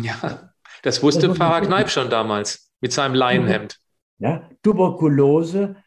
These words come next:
Speaker 2: ist auf Deutsch Schwindsucht gewesen. Das heißt, wer eine Tuberkulose hatte, den hat den Gevatter heimgeholt. Die sind alle gestorben. Es sei denn, man hat sie in die Sonne gelegt.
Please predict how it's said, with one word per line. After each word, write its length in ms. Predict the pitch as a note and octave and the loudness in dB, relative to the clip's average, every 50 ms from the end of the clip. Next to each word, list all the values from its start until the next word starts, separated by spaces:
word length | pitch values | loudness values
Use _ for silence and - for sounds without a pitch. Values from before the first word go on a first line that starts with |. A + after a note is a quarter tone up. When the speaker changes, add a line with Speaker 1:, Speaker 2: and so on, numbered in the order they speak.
| _ _ | _ _
Speaker 2:
ist 280 | - - - D#3+ D#3+ F#3 | -20 -16 -10 -6 -2 -2
auf 160 | D#3+ C#3 - | -2 0 0
Deutsch 280 | C#3+ C3+ D3+ C3 - | 0 -2 -2 -2 -4
Schwindsucht 760 | - - D3+ D3 G#3 A#3 A3+ - - - - B3 A#3+ - - - | -6 -6 -2 0 0 0 0 -2 -6 -4 -4 -4 -4 -4 -6 -2
gewesen. 440 | D#3 C3+ C3 C3 B2 A#2 A2+ A2 | 0 2 2 2 2 2 0 -2
Das 180 | A2 A2+ A2+ - | -4 -4 -4 -4
heißt, 320 | B2 D#3 F3+ - - - A#2+ | -4 -4 -4 -4 -6 -4 -2
wer 100 | C#3 C#3 | 0 0
eine 160 | C#3+ C3+ C3 | 0 0 0
Tuberkulose 760 | C#3+ D3+ C#3 C#3+ C3+ C3+ C3 B2+ C3+ D#3+ F#3 F#3+ G#3+ G3 D3+ | -2 0 0 0 -2 0 0 2 2 2 2 2 0 0 -2
hatte, 360 | C#3+ E3 E3+ F#3 G#3+ G3+ G3+ - _ _ - | -2 -4 -4 -4 -4 -4 -6 -10 _ _ -4
den 180 | D#3+ D3 A#2+ | -4 -2 -2
hat 160 | C3 D#3 D3+ | -2 -2 -2
den 160 | E3 E3 D#3+ D3+ | -2 -2 -2 -2
Gevatter 460 | C#3+ B2+ - C3 B2 - D3 D3 D#3 | -2 -2 -2 -2 -4 -2 -4 -4 -4
heimgeholt. 600 | F#3+ A3+ A#3+ A#3 G#3 - B2 A#2 A#2+ A2 G#2+ - - - | -2 0 0 0 0 0 0 0 0 0 -2 -2 -6 -6
Die 100 | C3+ C3+ | -4 -2
sind 240 | B2+ C3+ D3 - - - - | -2 0 -2 -2 -4 -8 -6
alle 220 | A#2+ B2+ C3+ D3+ E3 | -4 -2 -2 -2 -2
gestorben. 680 | F3 F#3 - - G3+ G#3+ G#3+ F#3+ C3+ A2 G#2 - - _ _ _ _ | -4 -6 -6 -4 -2 0 0 0 0 -2 -2 -4 -6 _ _ _ _
Es 240 | - F#3+ F#3 - - | -6 -4 -4 -4 -4
sei 220 | E3 E3 C#3+ B2 A2+ | -2 0 0 0 2
denn, 180 | A2+ C3+ C#3 - - - - | 0 0 -2 -4 -8 -14 -8
man 140 | - F#3+ G3 | -4 -2 -2
hat 120 | F#3+ F#3 F#3 | -2 -2 -2
sie 100 | - G#3 | -2 -2
in 60 | G#3+ | 0
die 40 | G#3 | 0
Sonne 240 | G3+ A#3+ A#3 A3 F#3 | 2 2 2 4 4
gelegt. 380 | D3 C3 A2+ A2 G2+ G2 - | 2 2 2 0 0 -2 -6